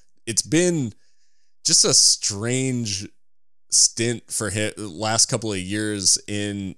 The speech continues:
in Europe. He has this kind of, like, meteoric rise going from Re-, uh, you know, New York Red Bulls to, uh, Salzburg, has this, like, run in the Champions League, couple of good results, like, makes it, you know, they qualify for the knockouts. Like, there's all these kind of, like, famous,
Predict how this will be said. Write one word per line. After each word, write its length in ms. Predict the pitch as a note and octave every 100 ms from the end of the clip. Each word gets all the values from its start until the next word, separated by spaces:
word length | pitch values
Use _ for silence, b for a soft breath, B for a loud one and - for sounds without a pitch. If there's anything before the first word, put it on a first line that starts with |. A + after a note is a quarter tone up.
| -
in 200 | G#2+ G#2+
Europe. 380 | G2 G#2 G2+ -
He 240 | G#2 G#2
has 360 | F#2+ A2 A2+ G#2
this 200 | G2+ F2+
kind 260 | - G#2+
of, 100 | G#2 F#2
like, 240 | F2 -
meteoric 640 | G2+ A2+ A2+ G#2+ G2+ F#2
rise 460 | F#2+ F#2+ G2 F#2 - - -
going 280 | G#2+ G#2+ G#2
from 200 | G2 F#2+
Re-, 120 | F#2+ -
uh, 80 | -
you 160 | G2 G2
know, 240 | F2 E2+ -
New 140 | - A2
York 220 | A2 F#2+
Red 200 | G2+ G2
Bulls 320 | F#2+ F#2 F2
to, 640 | - G#2+ F#2+ F#2 F2+ F2 - -
uh, 460 | F#2 F#2 F2 E2 D#2+
Salzburg, 800 | - B2+ C#3 B2 B2+ B2+ A#2+ A#2 B B B B B - - -
has 240 | A#2+ A2+
this, 140 | G#2
like, 140 | F#2 E2+
run 200 | G2 G2
in 80 | F#2
the 100 | E2+
Champions 560 | - E3+ D3+ C#3+ B2+
League, 380 | C3 B2+ B2+ G#2+
couple 260 | A#2+ G2 G2
of 80 | F#2
good 140 | F2
results, 600 | F2 F2+ B2 A#2+ G#2+ -
like, 340 | G2 D#2+ E2 -
makes 300 | G2 G2+ A2
it, 120 | - -
you 200 | G2 F#2+
know, 80 | F2
they 120 | F2+
qualify 440 | - D#2+ D#2+ E2
for 100 | E2+
the 100 | E2
knockouts. 720 | F2 C3+ C#3+ - B2 A#2 G#2
Like, 220 | G#2+ F2 -
there's 240 | F#2 F2
all 140 | F#2
these 180 | F2+ F2+
kind 200 | - F#2
of, 80 | F2
like, 160 | E2+ E2+
famous, 800 | - F#2 F2 F2 - - - -